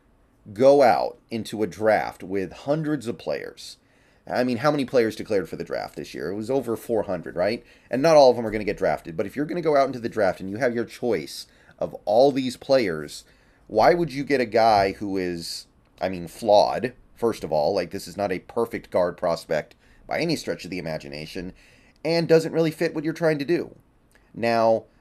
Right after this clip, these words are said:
look, if he's there in the sixth round, at a certain point you just go, "Okay, if I think he's gonna be a pretty good player, I'll take him, and he'll be there for depth."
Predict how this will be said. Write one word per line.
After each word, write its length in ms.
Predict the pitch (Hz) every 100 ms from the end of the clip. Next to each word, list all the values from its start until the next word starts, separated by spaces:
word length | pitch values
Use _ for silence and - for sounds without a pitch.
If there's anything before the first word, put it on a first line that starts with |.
| _
look, 240 | 120 - 139
if 100 | -
he's 220 | 185 165
there 180 | 170 170
in 100 | 147
the 60 |
sixth 360 | 139 156 143 -
round, 580 | 110 104 143 185 190 - _ _ _ _ _ _ _ _ _ _ _ _ _ -
at 120 | 151
a 60 | 139
certain 300 | - 156 156
point 300 | - 170 135
you 80 | 120
just 220 | 127 -
go, 160 | 131
"Okay, 460 | 113 135 120 90 - -
if 140 | 113
I 100 | 110
think 240 | - 170
he's 160 | 165 143
gonna 140 | 156
be 100 | 135
a 60 | 131
pretty 200 | 147 131
good 200 | 120 -
player, 400 | 127 123 127 -
I'll 100 | 98
take 320 | - 113 117
him, 300 | 147 156 190 - - _ _ _
and 400 | 117 117 110 107 - _
he'll 160 | _ 127
be 120 | 117
there 140 | 120 117
for 160 | 113
depth." 560 | 92 92 - - -